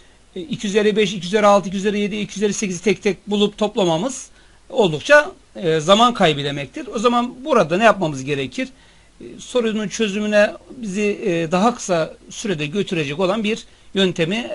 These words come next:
e, yönteme karar vermemiz lazım. Şimdi paydaya dikkatli bakarsak sayıların üstleri eksi. E, bu üzeri, e, negatif olan sayıları pozitif yapmanın yolu, e, ne yapmamız lazım? Yolu nedir?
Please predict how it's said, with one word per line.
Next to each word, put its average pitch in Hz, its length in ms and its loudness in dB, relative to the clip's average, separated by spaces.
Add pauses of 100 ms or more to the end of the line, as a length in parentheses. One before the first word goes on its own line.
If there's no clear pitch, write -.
e, 190 160 -2
yönteme 180 500 0
karar 190 300 4
vermemiz 180 400 2
lazım. 120 320 -12 (640)
Şimdi 262 400 -2 (100)
paydaya 247 380 6
dikkatli 240 380 0
bakarsak 175 600 2 (340)
sayıların 220 520 2
üstleri 185 500 -2 (200)
eksi. 135 380 0 (720)
E, 170 80 -8 (240)
bu 247 400 -4 (160)
üzeri, 233 320 2
e, 170 420 -4
negatif 240 400 0
olan 180 200 4
sayıları 185 460 2
pozitif 202 300 -6
yapmanın 180 380 0
yolu, 160 440 2 (600)
e, 165 220 -8
ne 214 40 0
yapmamız 156 480 2
lazım? 185 540 -6
Yolu 202 260 0
nedir? 240 260 0